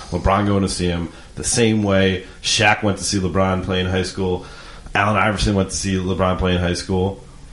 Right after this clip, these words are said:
and the kind of twist here is that, uh, you know, both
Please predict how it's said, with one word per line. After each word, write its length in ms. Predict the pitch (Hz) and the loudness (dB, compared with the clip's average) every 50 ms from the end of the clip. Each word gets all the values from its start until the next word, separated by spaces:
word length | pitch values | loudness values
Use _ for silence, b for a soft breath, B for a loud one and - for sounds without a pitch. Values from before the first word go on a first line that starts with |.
| B B B - - - - - | B B B -16 -16 -18 -10 -4
and 500 | - 113 113 110 110 110 110 113 107 104 - - - - - - - | 0 2 4 6 6 6 6 4 2 0 -2 -10 -18 -18 -18 -14 -12
the 560 | - - 98 95 104 104 107 107 107 104 104 101 | -10 -6 0 2 4 6 6 6 6 6 4 4
kind 160 | - 123 117 | 4 2 4
of 60 | 113 | 4
twist 280 | - 175 196 - - - | 4 4 4 4 4 4
here 220 | 127 113 120 123 | 6 6 6 6
is 160 | 123 117 - | 4 4 4
that, 420 | 110 107 104 110 110 107 - - - - - - - - - | 4 6 6 6 6 4 2 -2 -8 -14 -14 -12 -12 -10 -8
uh, 400 | - - - 73 78 85 - - - - | -6 -4 -4 -2 -2 -2 -2 -2 -2 0
you 80 | 117 | 2
know, 340 | 107 98 95 95 95 92 90 85 - - - - - | 4 4 4 4 2 0 -2 -6 -10 -12 -2 0 2
both 420 | 104 104 95 90 - - - - | 2 2 0 -2 -4 -10 -18 -20